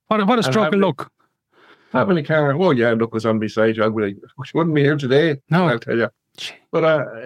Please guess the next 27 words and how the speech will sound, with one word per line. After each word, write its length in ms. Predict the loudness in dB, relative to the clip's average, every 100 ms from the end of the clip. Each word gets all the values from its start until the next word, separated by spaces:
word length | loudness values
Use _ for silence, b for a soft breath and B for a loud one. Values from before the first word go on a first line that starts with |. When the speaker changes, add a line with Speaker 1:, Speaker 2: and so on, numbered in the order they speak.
| -12 -12
Speaker 2:
yeah, 320 | -4 -2 -2 -2
he 140 | -4 -4
was, 160 | -4
he, 480 | -4 -4 -4 -6 -8
he 160 | -8 -4
came 220 | -2 -2
to 120 | -4
the 80 | -8
scene 300 | -4 -2 -2
and 140 | -2
he 80 | -2
looked 180 | -2 -2
for 140 | -2
neckties, 580 | 0 -2 -2 -4 -4 -10 _ _ _
strangely 340 | -2 -2 0
enough. 300 | 0 -2 -4 _ _ _ _ _ _ -4
Uh, 320 | 0 0 -2
panicked 440 | -2 0 0 -2 _ -6
to 80 |
look 220 | -4 -4 -2
for 140 | -2
a 40 | 0
necktie. 360 | -2 -2 -2 0
There 120 | -2
was 100 | 0
only 180 | 0 0
one. 300 | 0 -2